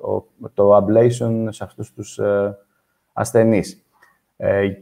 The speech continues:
σε ό,τι αφορά τέλος την πρώιμη επαναπόλωση, δεν υπάρχουν, ε, οδηγίες εμφύτευσης, ε, του, στις οδηγίες του δύο χιλιάδες δεκαπέντε από την Ευρωπαϊκή Καρδιολογική Εταιρεία.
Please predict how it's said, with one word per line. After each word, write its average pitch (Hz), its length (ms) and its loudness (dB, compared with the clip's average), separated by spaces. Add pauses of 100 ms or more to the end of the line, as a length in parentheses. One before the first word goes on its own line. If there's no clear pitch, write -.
(120)
σε - 160 -8
ό,τι 120 100 0
αφορά 120 440 2
τέλος 120 760 4
την 107 260 -6
πρώιμη 113 600 2
επαναπόλωση, 117 1040 -4
δεν 123 200 -2
υπάρχουν, 113 460 -2
ε, 98 400 -4
οδηγίες 98 840 -2
εμφύτευσης, 98 1040 -10
ε, 95 300 -6
του, 98 220 -8
στις - 220 -12
οδηγίες 101 300 0
του - 80 -20
δύο 101 80 -4
χιλιάδες 101 260 0
δεκαπέντε 98 480 0
από 92 160 -2
την 95 120 -10
Ευρωπαϊκή 92 380 -6
Καρδιολογική 95 440 -2
Εταιρεία. 120 600 -2